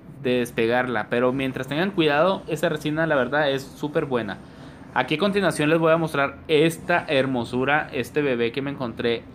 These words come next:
ah, en estos días pasados, que no podía encontrar aquí en donde yo vivo.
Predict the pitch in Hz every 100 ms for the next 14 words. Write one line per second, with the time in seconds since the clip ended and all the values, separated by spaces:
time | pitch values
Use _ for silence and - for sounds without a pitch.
0 | - - - - - - - 123 123 117
1 | 120 120 120 151 143 139 143 127 127 147
2 | - - - - - - - - 151 143
3 | 151 160 175 156 160 165 139 127 135 139
4 | 143 139 113 139 135 123 120 123 131 151
5 | 156